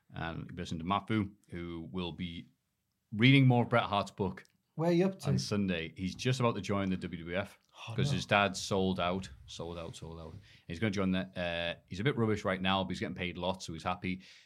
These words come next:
Speaker 1: And someone's had the idea of putting him and Jim the Anvil Neidhart together.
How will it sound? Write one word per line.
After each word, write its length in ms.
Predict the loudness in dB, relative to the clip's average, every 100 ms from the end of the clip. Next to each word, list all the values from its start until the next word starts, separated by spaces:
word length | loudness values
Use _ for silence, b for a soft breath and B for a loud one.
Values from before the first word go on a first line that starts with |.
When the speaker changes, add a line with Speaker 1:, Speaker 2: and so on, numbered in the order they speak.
| B _
Speaker 1:
And 180 | 2 2
someone's 300 | 2 0 0
had 80 | -2
the 80 | -4
idea 240 | -4 -4
of 60 | -4
putting 200 | -8 -4
him 380 | 0 0 0 -4 -12 _ _
and 140 | -14
Jim 240 | -4 0 2
the 80 | 2
Anvil 240 | 0 0
Neidhart 480 | 0 -2 -2 -4 -4
together. 380 | -6 -6 -8